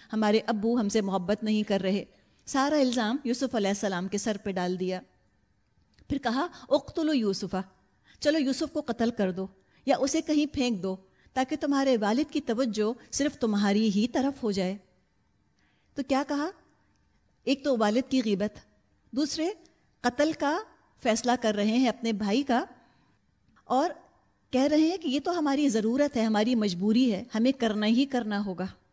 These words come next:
ہم کیا کریں؟ We can't help it۔ یہ ہوتا ہے، بہت سے گناہ مجبوری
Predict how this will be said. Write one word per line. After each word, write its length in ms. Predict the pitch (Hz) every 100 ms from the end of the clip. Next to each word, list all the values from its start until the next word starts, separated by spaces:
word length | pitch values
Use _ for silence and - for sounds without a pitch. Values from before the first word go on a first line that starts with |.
| _ 240
ہم 160 | 277 277
کیا 160 | 302 320
کریں؟ 280 | 220 196 190
We 60 |
can't 380 | 240 254 302 311
help 240 | 330 392
it۔ 180 | 240 - - _ _ _ _ _ _ _ _ _ -
یہ 120 | 320
ہوتا 280 | 330 311 381
ہے، 220 | 349 269 - 233
بہت 360 | 269 339 339
سے 80 | 339 214
گناہ 260 | 208 220 262
مجبوری 540 | 202 196 202 233 262